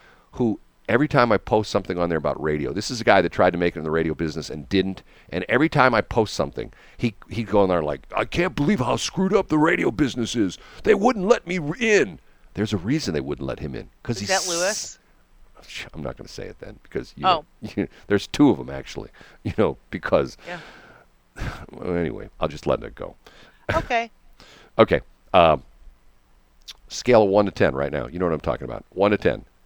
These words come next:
Speaker 1: Where are
Speaker 2: Uh,
Speaker 1: you right now?
Speaker 2: ten.
Speaker 1: No, no, no, no, no. That, you're not, because what you just told me off air. One to ten. Where are you right now?
Speaker 2: I, I need to go.
Speaker 1: Right now?
Speaker 2: Yep.
Speaker 1: Okay. So, show's over. We're done.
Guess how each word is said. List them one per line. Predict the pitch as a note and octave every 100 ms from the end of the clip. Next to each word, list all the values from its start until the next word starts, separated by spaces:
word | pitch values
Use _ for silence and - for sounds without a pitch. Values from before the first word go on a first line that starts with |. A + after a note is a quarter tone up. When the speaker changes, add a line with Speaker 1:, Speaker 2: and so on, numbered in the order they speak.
| _
Speaker 1:
Where | F#2 E2+
are | D2
Speaker 2:
Uh, | - E3+ A2
Speaker 1:
you |
right | D#2 D2
now? | A#1 - _
Speaker 2:
ten. | - F3 D3 D#3 _ _ _ _ -
Speaker 1:
No, | G#2+ G#2+
no, | F2+
no, | D2+
no, | C#2 B1
no. | A#1
That, | C2 D#2+ -
you're | F#2+ F2+
not, | F2 B1+ - -
because | C#2 B1+ A#1 - -
what | D#2+ -
you | -
just | D#2
told | - E2
me | C#2
off | A#1+ -
air. | A#1 - - _
One | - G#2
to | G#2
ten. | - F2 C2+
Where | E2
are | E2
you | D2+
right | C#2+ C#2
now? | B1+ A1 _ _ _ _ -
Speaker 2:
I, | F#3+ D#3+
I | D#3+
need | F#3 E3
to | E3
go. | - E3 _ _ _ _ _ _
Speaker 1:
Right | F2 F2
now? | F#2 G#2 D3 _ _ _ _
Speaker 2:
Yep. | D#3+ E3 - _ _ _ _ _
Speaker 1:
Okay. | - C2 A#1 - -
So, | - F2+ E2 D#2+
show's | - A2+ A#2
over. | A2+ G#2 G#2+ - _ _ _
We're | - F#2+
done. | G#2 F#2 F2